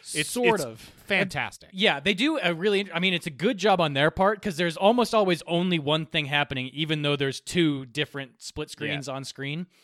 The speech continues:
Speaker 2: So you only
Speaker 1: Yeah.
Speaker 2: have to watch the important one, but there's always just the other one there that's distracting. I initially had this written a little bit lower down in, like, the Does Metal, Does Wrong category, because I was like, "This is too much. I can't handle it. What is going on?" And I realized, like, that's exactly what they're going for. They want me to be, like,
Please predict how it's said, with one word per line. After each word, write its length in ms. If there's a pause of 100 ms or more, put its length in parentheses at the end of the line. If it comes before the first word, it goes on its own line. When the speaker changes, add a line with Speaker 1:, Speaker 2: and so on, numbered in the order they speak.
Speaker 2:
So 100
you 180
only 140
Speaker 1:
Yeah. 60
Speaker 2:
have 40
to 60
watch 220
the 80
important 320
one, 100
but 100
there's 140
always 220
just 160
the 100
other 100
one 120
there 180
that's 220
distracting. 640
I 100
initially 460
had 100
this 160
written 340 (300)
a 60
little 160
bit 100
lower 280
down 300
in, 60
like, 140
the 80
Does 240
Metal, 160
Does 200
Wrong 200
category, 480
because 260
I 60
was 120
like, 200 (180)
"This 160
is 60
too 160
much. 320
I 100
can't 220
handle 320
it. 40
What 140
is 80
going 240
on?" 80
And 100
I 40
realized, 440
like, 260 (680)
that's 200
exactly 800
what 140
they're 120
going 320
for. 240
They 180
want 400
me 240
to 140
be, 180
like, 340